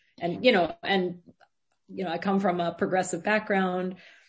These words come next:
Lots of people, pretty much everybody I know is critical of policing. And I do think there is a lot that should be changed,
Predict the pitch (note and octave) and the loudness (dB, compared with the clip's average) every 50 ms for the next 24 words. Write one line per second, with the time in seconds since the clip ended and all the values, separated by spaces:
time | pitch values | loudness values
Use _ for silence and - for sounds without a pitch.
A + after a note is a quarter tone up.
0 | _ _ _ _ _ - E3+ E3+ F#3 G3 G3+ G3+ - G3+ F#3+ - G#3+ G3+ G3 G3 | _ _ _ _ _ -8 -4 0 2 2 2 0 -2 -6 -4 0 0 0 0 0
1 | - G3 F#3+ F#3+ F#3+ F#3+ F#3+ F#3+ F#3+ - - - - - G#3 G3+ G3 G3 F#3+ F#3+ | 2 4 6 6 6 6 4 2 0 -4 -12 -8 -2 -2 0 2 4 2 2 4
2 | F#3+ F#3 F#3+ G3 F#3+ F#3+ F#3 F#3 F#3 F3+ F3+ F3+ F3+ F#3 A3 A#3 G#3 F#3 - - | 2 2 2 2 2 2 2 2 2 0 0 0 0 0 0 0 -2 -4 -6 -4
3 | - G3 G3 G#3 - A#3 A#3 A#3 A#3 - A3 A3+ A#3+ A#3 - B3+ C4 C#4 D4+ C#4+ | -2 -2 -2 0 0 -2 -2 -2 -2 -4 -2 -2 -2 -2 0 0 0 0 -2 -6
4 | - - _ _ - - G#3 G#3 G#3 G3 C4 D#4+ E4 - D3 C3+ D#3+ - - F3 | -8 -14 _ _ -2 0 2 2 2 2 2 2 2 0 -2 -6 -6 -4 -2 0
5 | D#3+ D#3 D#3+ D#3+ _ _ - - F3 E3 E3 E3 E3+ - - - F#3+ E3 D#3 - | 0 0 -2 -6 _ _ -8 -6 -4 -2 0 0 0 -2 -4 -4 -2 -2 -2 -4
6 | - _ _ - - G3+ G3 F#3+ E3 - - - D#3+ D#3 E3 G3 C4 D#4 - - | -8 _ _ -6 0 0 0 0 0 -4 -4 -4 -4 -4 -2 -2 -4 -4 -6 -10
7 | - | -20